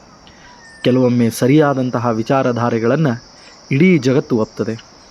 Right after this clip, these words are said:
ಕೆಲವೊಂದಿಷ್ಟು ವಿಚಾರಧಾರೆಗಳನ್ನು ಜಗತ್ತು ಒಪ್ಪದೇ ಇದ್ದಾಗ ನಾವು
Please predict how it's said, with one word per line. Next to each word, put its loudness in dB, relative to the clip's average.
ಕೆಲವೊಂದಿಷ್ಟು 2
ವಿಚಾರಧಾರೆಗಳನ್ನು -2
ಜಗತ್ತು -4
ಒಪ್ಪದೇ -2
ಇದ್ದಾಗ -2
ನಾವು 0